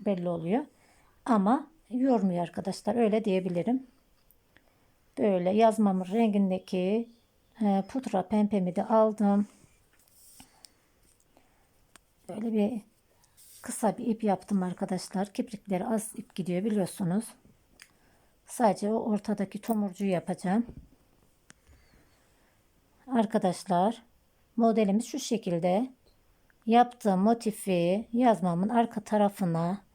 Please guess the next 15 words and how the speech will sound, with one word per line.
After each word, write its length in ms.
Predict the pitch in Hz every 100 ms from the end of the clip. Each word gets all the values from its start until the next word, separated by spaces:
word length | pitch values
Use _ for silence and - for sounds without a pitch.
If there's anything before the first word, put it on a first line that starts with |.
| _
böyle 600 | 247 220 175 165 180 208 - _ _ _ _ _ _ _ _ _ _
kaydırıyorum. 840 | - 233 220 214 202 196 185 190 226 - _ _ 196
Yapraklarda 760 | 214 214 208 190 202 180 190
modelimizin 640 | 196 202 202 185 165 190
üst 240 | 214 208 -
tarafında, 560 | 208 196 214 202 190
yazmamızın 600 | 202 202 175 185 180 185 220
üst 180 | 202
tarafında. 540 | - 180 - 170 180 233 - _ _ _ _ _
Bu 120 | - 254
arada 380 | 220 190 214
bir 220 | 240 254 -
tane 260 | 202 208
zürafa 500 | 214 208 202 - 202
bırakmıştık. 960 | 202 190 196 233 - - 180 185 202